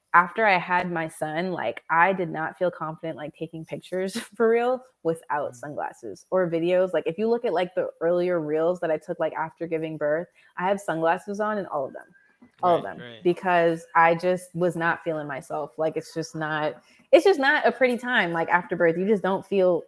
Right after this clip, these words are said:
Speaker 1: that great. And so I just thought about, like, how much of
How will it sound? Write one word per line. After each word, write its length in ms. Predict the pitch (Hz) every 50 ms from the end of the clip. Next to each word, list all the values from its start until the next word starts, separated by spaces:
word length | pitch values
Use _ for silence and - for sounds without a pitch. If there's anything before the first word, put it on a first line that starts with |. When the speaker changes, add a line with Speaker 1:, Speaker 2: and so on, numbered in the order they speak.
| _ _ -
Speaker 1:
that 180 | 180 170 160 156
great. 280 | 165 160 143 - - - - - - - - - -
And 160 | 185 190 180
so 460 | - - 208 190 185 180 170 165 175 - - _ _ _ _ _ _ _ _ - _ -
I 140 | 175 190 190
just 280 | 175 196 202 196 - -
thought 220 | 180 170 180 190
about, 340 | 185 180 175 180 175 143 101
like, 200 | 147 165 160 -
how 320 | - - - - 170 170 170
much 440 | 170 170 160 160 147 - - - - _ -
of 480 | 175 170 165 160 160 160 156 156 160